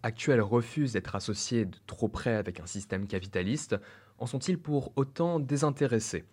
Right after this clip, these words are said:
Autrement dit, existe-t-il encore des artistes bohèmes ?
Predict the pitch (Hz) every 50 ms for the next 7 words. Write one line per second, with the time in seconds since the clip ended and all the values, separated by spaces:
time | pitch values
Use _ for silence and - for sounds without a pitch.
0 | _ _ _ - - - 117 104 113 120 135 165 - - - - - - - 131
1 | 127 135 - - - 135 135 - - 190 180 156 - 127 123 - 156 143 123 101
2 | 98 107 - - - 151 - - 117 110 113 127 139 123 104 90